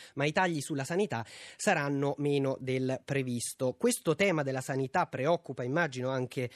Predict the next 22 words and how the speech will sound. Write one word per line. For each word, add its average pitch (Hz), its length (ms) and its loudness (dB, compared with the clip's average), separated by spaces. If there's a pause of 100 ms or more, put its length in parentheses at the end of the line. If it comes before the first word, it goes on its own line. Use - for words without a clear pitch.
(140)
Sinistra 143 400 -2
Ecologia 143 500 2
e 143 60 2
Libertà, 156 480 0
Loredana 135 500 -2
De 147 140 -4
Petris, 208 500 0
ma 156 220 2
quali 156 200 0
altri 165 280 -2
capitoli 139 640 -2
vi 127 180 -6
piacciono 165 480 0
e 123 40 -8
quali 139 220 -4
invece 135 420 -2
non 151 300 2
vi 123 120 -2
piacciono 135 180 -2
e 127 260 -6
vi 120 140 -6
preoccupano 127 640 -4